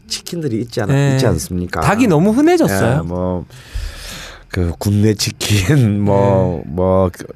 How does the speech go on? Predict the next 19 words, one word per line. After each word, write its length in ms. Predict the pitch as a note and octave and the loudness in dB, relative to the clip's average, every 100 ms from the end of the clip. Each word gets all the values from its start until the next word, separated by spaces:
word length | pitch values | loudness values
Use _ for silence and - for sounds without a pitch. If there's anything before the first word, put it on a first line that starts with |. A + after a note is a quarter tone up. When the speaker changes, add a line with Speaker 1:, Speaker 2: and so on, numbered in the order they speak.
| - | -6
Speaker 1:
교촌 400 | F#2 F2+ - G#2+ | -2 0 0 -2
치킨, 640 | - - - A2 G2+ G2+ F#2+ | -4 -10 -4 -2 0 0 0
뭐 120 | F#2 | -2
어쩌고 280 | F#2+ F#2+ G#2+ | -2 -2 -2
저쩌고 300 | G2+ G2+ G2+ | -2 -2 -2
이래. 140 | G2 - - - - - - - - | -2 -6 -20 -20 -20 -20 -20 -18 -12
다 140 | - B2 | -2 0
이제 180 | B2 | 2
그런 720 | A#2 B2 C3+ C3+ C3+ C3+ C3 B2 | 0 2 2 4 4 4 2 0
어떤 420 | A2 A2 G#2 F#2+ | -2 -4 -2 -2
그 520 | G2 F#2 F2+ E2+ D#2 C#2+ D2+ F#2+ | -2 0 0 -2 -4 -6 -6 -6
프랜차이즈 760 | - B2+ A#2 A2+ A2 G#2 G2 F2 | -2 -2 0 0 0 0 -4 -4
닭 200 | E2+ F#2 | -4 -2
문화에 520 | F#2+ E2+ D#2 D#2 D#2 | -2 0 0 0 -2
익숙해져 500 | C#2 - A2 G#2+ F2+ | -4 -6 -4 -2 -2
있는데, 600 | C#2 C2 C2+ E2+ F#2 C#2 - - - - - - - - | -4 -6 -4 -2 -2 -4 -8 -20 -20 -20 -20 -20 -20 -12
근데 140 | - G#2+ | -2 -2
역시 200 | - D3 | -2 -8
참 480 | - C3+ C#3+ C#3+ | -6 -2 -2 -2